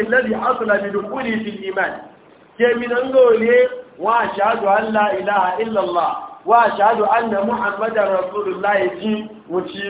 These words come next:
musulmi wani ya ji sallah da tsaro da shari'a ya addini na kene nan ke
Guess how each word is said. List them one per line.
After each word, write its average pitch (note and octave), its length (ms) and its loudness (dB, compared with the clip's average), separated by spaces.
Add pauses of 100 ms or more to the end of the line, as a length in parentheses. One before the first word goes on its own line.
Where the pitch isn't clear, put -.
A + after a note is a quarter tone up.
(120)
musulmi F#3+ 720 -4 (160)
wani G#3 420 0
ya A#3+ 140 6
ji A3 220 -8
sallah A#3+ 340 2
da F3+ 100 -2
tsaro A3 360 2
da G#3 120 2
shari'a A3 300 0
ya A#3+ 140 2
addini A3 340 -2
na A3+ 80 2
kene A#3 340 2
nan A3+ 240 -2 (280)
ke A#3 160 2